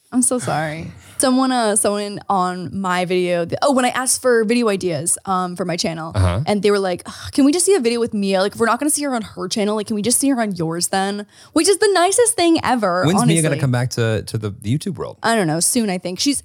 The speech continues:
Speaker 1: honestly, and I'm gonna put, Mia, I'm gonna put you on blast right now and tell everyone to hold you credible or how, hold you accountable that Mia has filmed a few videos
Speaker 2: Oh.
Speaker 1: and they just haven't seen the light of day yet. So Mia, I know you're listening,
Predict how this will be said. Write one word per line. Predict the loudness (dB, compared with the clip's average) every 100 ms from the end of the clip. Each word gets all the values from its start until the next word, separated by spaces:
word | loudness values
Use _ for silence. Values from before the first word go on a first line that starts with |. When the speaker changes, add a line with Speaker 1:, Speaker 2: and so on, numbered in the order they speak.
| -2
Speaker 1:
honestly, | 2 2 4 2 2
and | -2 -2 0
I'm | 2
gonna |
put, | 2 0 -2 -2
Mia, | 2 4
I'm |
gonna | 2 2
put | 0
you | 0
on | 0
blast | 2 0 0
right | 0
now | 0 0
and | -2 -2
tell | 0 0
everyone | -2 -2 2 2 2 -2
to | -4
hold | -4 -2 -2
you | -4
credible | -2 0 2 0 0
or | -4 -4
how, | -8 -10 -14
hold | -10 -8
you | -4 -6
accountable | -6 -2 2 2 2 -2 -4 -12 _ _
that | -4 2
Mia | 4 4 4
has | 0 -4
filmed | -4 -4 -2 -4
a |
few | -8 -10 -8
videos | -4 -2 0 -2 -2 0
Speaker 2:
Oh. | 0 0 -2 -8 -8
Speaker 1:
and | -4 -2 -2
they | -2
just | -2
haven't | -4 -4 -2
seen | -2 -2
the | -4
light | -4 -6
of | -8
day | -4 -2
yet. | 0 0 0 -2
So | -4 -4
Mia, | -2 0 0 -2
I | -2
know | -2
you're | 0 0
listening, | -2 -4 -6 -6